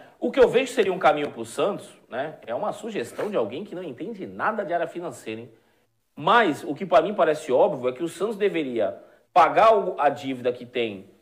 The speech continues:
pra conseguir a certidão negativa, porque aí assim o Santos consegue pegar empréstimo, alguma coisa assim, com enti-, entidade, é, financeira, um banco,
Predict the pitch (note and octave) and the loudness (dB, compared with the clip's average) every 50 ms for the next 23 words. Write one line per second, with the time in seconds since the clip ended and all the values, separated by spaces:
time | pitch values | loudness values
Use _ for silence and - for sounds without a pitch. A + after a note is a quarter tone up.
0 | _ _ _ _ - - - - D3 D3 - D3 D3 G3 F#3 - - G#3+ A3 G#3+ | _ _ _ _ -2 -2 0 2 0 0 0 -2 0 2 2 2 4 2 2 2
1 | G#3+ F3+ D3+ G#3+ B3 C#4 B3+ A3+ F3+ D#3+ C#3 - - - D#3+ G3+ G#3+ D#3+ B2+ - | 0 0 2 4 4 4 2 2 2 2 2 2 -2 -6 -8 -8 -4 -4 -4 -4
2 | - F3+ G3 - B3+ A#3+ A3+ B3 B3 - - - A3 A#3 G#3+ - - A3 A3 G#3+ | -4 -6 -4 0 2 4 6 4 4 4 0 -4 -4 -4 -4 -2 -2 -2 -2 -4
3 | - B3+ C4 A#3+ - - - F#3+ B2+ A#2 G#2+ G2+ - - - _ _ _ _ _ | -4 -4 -4 -4 0 2 2 2 2 2 -2 -6 -12 -16 -20 _ _ _ _ _
4 | _ _ _ _ _ _ _ _ _ - F3+ E3+ D3+ D3+ C#3 C3 D3+ D#3+ D#3+ - | _ _ _ _ _ _ _ _ _ -2 0 2 4 6 6 4 4 0 -2 2
5 | C#3+ C3+ D3+ D#3+ D3 - D3+ C#3+ C#3 C3 C3 C3 C#3 C3+ C3 B2+ - C3+ C3 D3+ | 4 4 6 4 4 2 0 0 0 0 0 0 0 -2 -2 -2 -6 -8 -8 -6
6 | E3 D#3 C#3 - - D3 D3 C#3 - C#3 C#3 C#3 B2 B2+ B2+ - - B2 B2 A#2+ | -8 -8 -8 -10 -10 -10 -12 -8 -2 0 0 0 0 -2 -8 -10 -6 -4 -4 -4
7 | A#2+ - D3 C#3 C3 B2 - - C#3 C#3 C3 A#2+ A#2 A#2 A2+ A#2+ C3 D#3+ G#3 A3+ | -4 -6 -6 -8 -8 -8 -6 -4 -4 -2 -2 -2 -4 -4 -2 2 2 4 4 2
8 | G#3 - - A2 G2 | 0 -4 -8 -12 -14